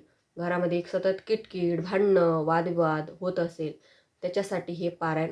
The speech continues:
आहे आणि त्याची आपल्याला फलश्रुती मिळतेच. याचं पारायण आपण केलं तर आपले सर्व दुःख दूर होतात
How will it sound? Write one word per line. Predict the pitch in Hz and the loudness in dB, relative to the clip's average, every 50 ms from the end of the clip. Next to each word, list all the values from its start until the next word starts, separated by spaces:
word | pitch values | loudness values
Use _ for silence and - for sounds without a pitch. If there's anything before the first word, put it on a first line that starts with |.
| - - | -6 -8
आहे | - 165 175 165 165 170 165 - - - _ - | -8 -8 -8 -6 -4 -4 -4 -4 -6 -14 _ -14
आणि | 165 175 | -14 -12
त्याची | 165 175 170 170 - 180 | -8 -8 -8 -6 -4 -4
आपल्याला | 170 165 165 165 160 160 170 165 - | -4 -4 -2 -2 -4 -4 -4 -6 -8
फलश्रुती | 185 175 175 165 - - 156 160 - 170 175 | -8 -6 -6 -6 -6 -10 -8 -6 -6 -6 -4
मिळतेच. | 196 180 175 165 165 - 160 156 151 - - _ _ _ _ _ _ _ _ | -2 -2 -2 -2 -2 -2 -4 -6 -6 -6 -14 _ _ _ _ _ _ _ _
याचं | 175 175 175 208 | -8 -6 -4 -6
पारायण | - - 175 170 170 175 180 180 | -4 0 0 2 2 2 0 0
आपण | 175 170 - 170 170 | -2 -4 -4 -6 -6
केलं | 170 170 170 165 | -2 -2 -2 -2
तर | 165 | -2
आपले | 160 - 165 170 | -6 -6 -8 -10
सर्व | 165 - 180 170 170 170 175 180 180 | -8 -6 -4 -4 -2 -2 -4 -6 -6
दुःख | 165 185 185 - _ - - 196 | -8 -10 -10 -10 _ -10 -8 -8
दूर | 180 180 165 180 185 196 170 | -8 -6 -4 -4 -4 -4 -2
होतात | 175 151 - 147 156 | -6 -6 -6 -6 -10